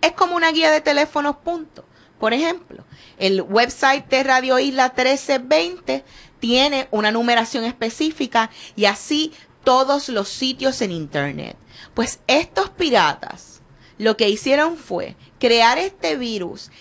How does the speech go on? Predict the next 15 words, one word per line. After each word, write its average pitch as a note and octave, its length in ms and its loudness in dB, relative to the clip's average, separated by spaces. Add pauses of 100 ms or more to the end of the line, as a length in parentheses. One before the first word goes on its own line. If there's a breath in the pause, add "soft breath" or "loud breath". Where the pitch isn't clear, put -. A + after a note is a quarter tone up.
(160 loud breath)
que A#3+ 120 4
se B3 220 0
aloje B3+ 680 4
en C#4 180 -2
su D#4 240 -4
computadora C4+ 1120 0 (320 loud breath)
para, A3+ 180 2
sin A3+ 220 -6
usted A3+ 420 -2 (480)
estar D4 400 0
consciente C4+ 720 -2
de C4+ 100 2
que C#4 80 -4
está C#4 320 -2
ahí, D4 220 -4